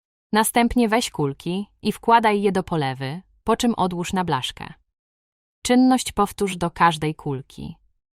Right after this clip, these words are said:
Są one już prawie gotowe. Wystarczy, że udekorujesz je ulubionymi dodatkami. Ja użyłam malin i wiórków kokosowych.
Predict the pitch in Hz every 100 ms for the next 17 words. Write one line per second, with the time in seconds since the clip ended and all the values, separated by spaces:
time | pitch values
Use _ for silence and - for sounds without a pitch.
0 | _ _ _ - 262 294 269 269 277 -
1 | 262 254 247 254 226 156 135 139 - _
2 | _ _ _ _ _ _ _ 185 208 -
3 | 196 - 220 202 190 - 185 185 196 190
4 | 196 196 - 185 - 226 226 214 196 170
5 | 165 165 165 165 - 147 139 117 - _
6 | _ _ _ _ _ _ - 240 247 233
7 | 247 233 220 185 170 170 185 - 180 202
8 | 196 196 - 175 165 - 139 135 - 135
9 | _